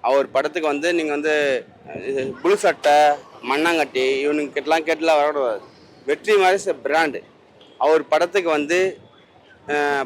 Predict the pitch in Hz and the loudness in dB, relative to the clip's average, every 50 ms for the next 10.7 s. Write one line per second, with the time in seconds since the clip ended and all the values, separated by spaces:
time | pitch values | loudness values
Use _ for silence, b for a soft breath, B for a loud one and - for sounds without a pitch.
0 | 120 123 139 156 165 160 156 151 160 165 165 156 151 143 151 160 156 151 151 156 | -4 -4 -4 -2 -2 -2 -2 0 2 2 4 2 2 0 0 0 2 0 0 2
1 | 160 170 160 156 151 151 151 147 143 131 - 175 185 175 202 196 180 170 156 143 | 4 4 4 4 2 0 0 0 -4 -4 -4 -4 -2 0 2 2 4 2 2 0
2 | 127 107 95 - - - - - - - - - - - - - 139 - - - | -2 -4 -6 -10 -16 -18 -18 -20 -20 -20 -20 -20 -20 -12 -6 -6 -6 -6 -2 0
3 | 202 208 202 196 185 180 175 165 156 156 165 180 196 185 170 160 160 160 165 175 | 2 2 4 4 2 2 2 0 0 0 0 2 2 2 4 4 4 4 4 2
4 | 175 180 - - 160 180 190 180 - - 175 170 156 147 135 131 131 143 160 160 | 0 -2 0 -2 0 0 0 -2 -2 -4 -4 -2 -2 0 0 0 2 2 0 0
5 | - - 147 139 - - 160 165 165 156 147 139 135 - - 160 160 - 208 - | 0 -4 -4 -4 0 0 0 0 0 -2 -2 -4 -4 -4 -6 -6 -2 -2 -4 -4
6 | - 143 - - - - - - - - - - - - - 143 160 165 160 160 | -4 -8 -8 -8 -18 -20 -20 -20 -20 -20 -20 -20 -20 -8 -4 0 2 4 4 6
7 | 170 196 214 202 214 196 190 185 180 180 190 185 180 180 185 202 208 202 196 190 | 6 4 4 4 2 2 4 4 4 4 4 2 2 2 2 2 2 4 4 2
8 | 180 - 190 196 208 208 196 156 143 139 135 135 143 151 - - - _ _ - | 2 2 2 4 4 2 0 -2 -2 0 0 0 -2 -4 -10 -20 -20 _ _ -20
9 | - _ _ _ - 165 170 170 170 165 165 165 160 160 160 160 156 156 151 151 | -20 _ _ _ -6 -4 -2 0 2 2 2 2 2 2 2 2 2 2 0 0
10 | - 208 226 214 220 220 202 - 185 175 175 180 208 | 2 2 2 4 4 2 2 2 0 0 2 4 4